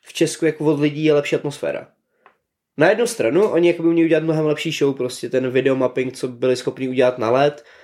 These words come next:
a, a všechny ten marketing okolo je prostě naprosto úžasný a fakt to člověka vtáhne.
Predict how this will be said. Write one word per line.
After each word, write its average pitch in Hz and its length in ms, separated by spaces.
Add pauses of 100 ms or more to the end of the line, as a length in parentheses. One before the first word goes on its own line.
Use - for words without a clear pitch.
(260)
a, 117 720 (640)
a 120 220
všechny 139 260
ten 135 100
marketing 131 380
okolo 127 220
je 127 40
prostě 127 220
naprosto 131 360
úžasný 131 500 (220)
a 139 60
fakt 135 180
to 139 100
člověka 131 300
vtáhne. 131 440